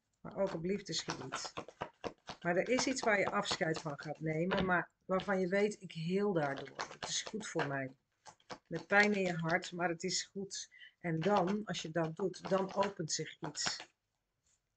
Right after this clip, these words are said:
Ik krijg bij de liefde de keizerin ook nog. De keizerin heeft alles in zich om zaken te creëren.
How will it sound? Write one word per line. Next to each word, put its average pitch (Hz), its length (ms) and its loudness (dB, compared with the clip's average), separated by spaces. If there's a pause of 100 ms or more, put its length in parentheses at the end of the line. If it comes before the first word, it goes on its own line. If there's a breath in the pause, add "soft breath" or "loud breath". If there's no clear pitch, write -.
(1500)
Ik 156 140 -2
krijg 170 680 2 (420)
bij 160 200 0
de 160 120 0
liefde 180 380 0
de 165 120 -2
keizerin 170 720 -4
ook 151 220 -12
nog. - 400 -12 (2750 loud breath)
De 170 100 -12
keizerin 196 520 4
heeft 180 360 0
alles 208 320 -2
in 196 240 -2
zich 156 480 -8
om 170 720 -4 (1160)
zaken 170 440 0
te 165 120 -10
creëren. 165 680 0